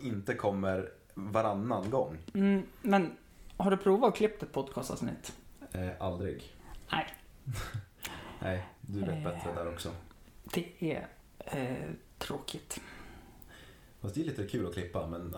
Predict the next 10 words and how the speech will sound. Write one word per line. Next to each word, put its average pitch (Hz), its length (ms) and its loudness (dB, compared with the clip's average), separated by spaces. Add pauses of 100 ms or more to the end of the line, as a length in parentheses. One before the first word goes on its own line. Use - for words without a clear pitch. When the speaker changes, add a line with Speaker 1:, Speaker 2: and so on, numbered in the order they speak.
(120)
Speaker 1:
ja. - 260 -2 (360)
Speaker 2:
Jo, 208 400 6
men 170 440 8 (540)
när 165 140 6
man 170 100 6
har 190 80 8
gjort 208 240 6
det 147 160 6
x 170 360 -2
antal 135 440 0